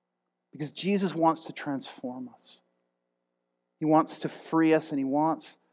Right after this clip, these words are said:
to bring life. He wants to dismantle our illusions. He wants to show us where our belief and our worldview is not his.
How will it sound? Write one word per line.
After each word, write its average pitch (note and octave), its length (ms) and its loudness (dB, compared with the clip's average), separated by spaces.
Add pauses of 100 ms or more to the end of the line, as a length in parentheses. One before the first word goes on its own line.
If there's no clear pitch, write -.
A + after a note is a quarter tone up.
(140)
to - 120 -12
bring C#3 640 0 (220)
life. A#2 680 -12 (2000)
He D3 60 -2
wants D#3 240 6
to E3+ 80 -6
dismantle F3+ 800 6
our D#3+ 200 10
illusions. D3+ 1120 2 (1700)
He E3 80 0
wants F3+ 320 6
to F#3 100 0
show G#3 380 8
us G3+ 200 6
where F#3+ 140 8
our F3 80 10
belief F3+ 680 2 (320)
and F3 140 8
our D#3 160 10
worldview D#3+ 1040 6 (300)
is E3 240 6
not F3 360 8
his. E3+ 720 -6